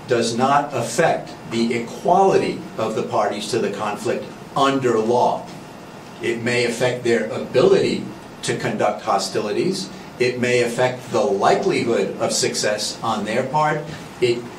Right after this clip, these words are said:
does not and cannot affect the question of whether or not each party is or isn't in, uh, obligated to,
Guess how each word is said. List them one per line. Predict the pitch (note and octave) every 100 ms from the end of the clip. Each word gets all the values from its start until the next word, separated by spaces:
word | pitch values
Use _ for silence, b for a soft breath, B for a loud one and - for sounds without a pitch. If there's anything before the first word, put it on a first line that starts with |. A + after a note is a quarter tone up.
| -
does | C#3+ D#3
not | D#3 C#3+ C3+ -
and | A#2 G#2+ G#2+
cannot | - F3 C3 G#2 F#2 - - - - -
affect | A#2 G#2+ - G2+ - -
the | A#2+
question | A2+ B2 A#2 - - - - - -
of | A2+ - -
whether | A#2+ A#2+ A#2
or | A2+ G#2+ G2+
not | G2 - F#2+ - - - -
each | C3 - -
party | C#3+ C3 G#2 G2 G2 - - -
is | C#3 C#3+ C#3+ -
or | A#2+ - D3+
isn't | C3+ A#2+ - -
in, | A#2 A#2 - - - - -
uh, | A#2 - A#2
obligated | C#3 C#3+ C3+ - G2+ - D#2+ - - - - -
to, | - B2+ A2+ G#2+